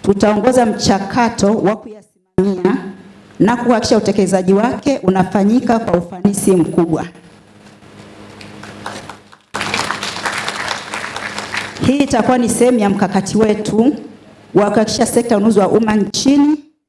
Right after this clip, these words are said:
inakuwa chachu ya maendeleo ya taifa letu. Mheshimiwa mgeni rasmi, napenda kutoa shukrani kwa wote walioshiriki kuandaa jukwaa hili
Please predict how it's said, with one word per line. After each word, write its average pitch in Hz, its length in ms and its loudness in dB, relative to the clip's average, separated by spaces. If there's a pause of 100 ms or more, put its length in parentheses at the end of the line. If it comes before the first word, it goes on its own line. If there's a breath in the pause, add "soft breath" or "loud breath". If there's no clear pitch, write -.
(240)
inakuwa 196 560 2
chachu - 720 0
ya 185 160 4
maendeleo 190 420 4
ya 190 100 0
taifa 170 340 0
letu. 165 380 0 (1500)
Mheshimiwa 202 380 2
mgeni 185 240 4
rasmi, 269 640 2 (880)
napenda 262 360 2
kutoa 254 220 2
shukrani 247 540 2
kwa 180 180 0
wote 220 300 2
walioshiriki 226 600 2
kuandaa 202 340 2
jukwaa 185 340 -2
hili 277 500 2